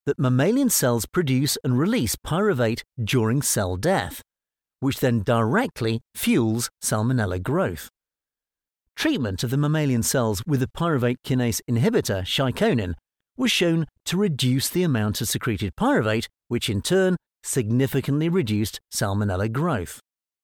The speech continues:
Thus, intestinal bacteria appear to have an efficient growth strategy, which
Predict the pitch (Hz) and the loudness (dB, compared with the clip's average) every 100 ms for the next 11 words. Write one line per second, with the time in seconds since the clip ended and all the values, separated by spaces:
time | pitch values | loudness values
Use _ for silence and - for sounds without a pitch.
0 | _ _ _ _ _ _ _ _ 226 233 | _ _ _ _ _ _ _ _ -4 0
1 | 226 95 - - _ _ - 247 - 262 | 2 0 -4 -6 _ _ -2 0 0 0
2 | 208 165 143 117 123 - 147 110 92 90 | 2 2 2 0 -2 -2 0 0 -2 -6
3 | - _ - - 175 180 170 185 143 135 | -12 _ -6 -2 0 0 0 0 0 -2
4 | - 139 135 - 180 - 113 - 135 123 | 0 0 0 0 0 0 -2 -2 0 2
5 | 107 - 165 117 95 85 - _ _ 170 | 0 0 -2 -2 -4 -6 -10 _ _ -4
6 | 180 | -2